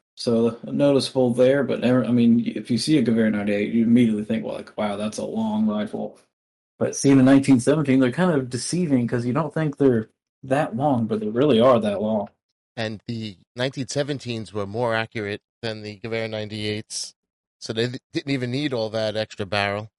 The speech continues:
Speaker 1: Yeah, they really should have made a carbine version. Oh, that would be the perfect rifle right there.
Speaker 2: Right, that, it was the, the eight millimeter Mauser limitation, I think. That sucks. Couldn't tweak it enough.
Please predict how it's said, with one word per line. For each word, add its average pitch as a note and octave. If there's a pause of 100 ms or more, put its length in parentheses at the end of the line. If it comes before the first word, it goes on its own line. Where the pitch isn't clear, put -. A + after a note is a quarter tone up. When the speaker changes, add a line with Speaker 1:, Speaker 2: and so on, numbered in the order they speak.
(560)
Speaker 1:
Yeah, B2+
they A#2
really D3
should C3
have A#2
made A#2+
a A2
carbine A#2
version. G#2+
Oh, A2
that A#2
would A2 (360)
be A#2+
the A2 (300)
perfect C3
rifle A2
right -
there. G#3+ (500)
Speaker 2:
Right, G2
that, A2 (280)
it -
was A#2+
the, B2 (500)
the G2+
eight C3
millimeter B2+
Mauser A2
limitation, G2+
I F#2+
think. F#2+ (120)
That G2+
sucks. - (800)
Couldn't G#2
tweak A#2
it G2
enough. F#2+